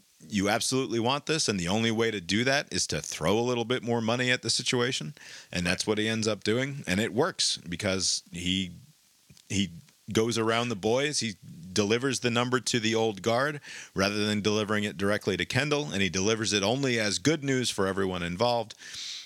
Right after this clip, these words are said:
And it seems like now, uh, it would take a, a sort of colossal, stupid effort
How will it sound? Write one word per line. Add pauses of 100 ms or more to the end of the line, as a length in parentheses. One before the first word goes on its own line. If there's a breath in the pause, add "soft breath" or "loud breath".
And
it
seems
like
now, (120)
uh, (160)
it
would
take
a,
a
sort
of
colossal,
stupid
effort